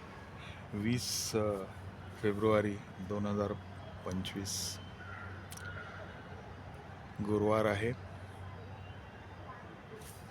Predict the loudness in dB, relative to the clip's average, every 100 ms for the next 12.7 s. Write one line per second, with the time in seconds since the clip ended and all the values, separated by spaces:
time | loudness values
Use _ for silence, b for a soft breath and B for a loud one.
0 | -10 -10 -8 -8 -2 2 2 2 0 4
1 | 4 4 2 0 -4 -6 -10 -10 -10 -10
2 | -10 -8 -8 -6 2 8 8 10 8 10
3 | 8 10 10 8 8 6 4 4 8 8
4 | 8 10 10 10 6 6 6 2 0 -6
5 | -12 -12 -10 -10 -10 B B B 2 8
6 | 8 10 8 8 6 4 4 2 2 2
7 | 2 -2 -2 -2 -2 -4 -6 -10 -10 -10
8 | -10 B B 0 4 6 6 6 6 6
9 | 4 4 4 4 4 6 8 8 8 8
10 | 8 8 10 10 10 10 10 8 6 6
11 | 4 2 2 4 4 2 2 0 0 0
12 | 0 2 4 4 2 -2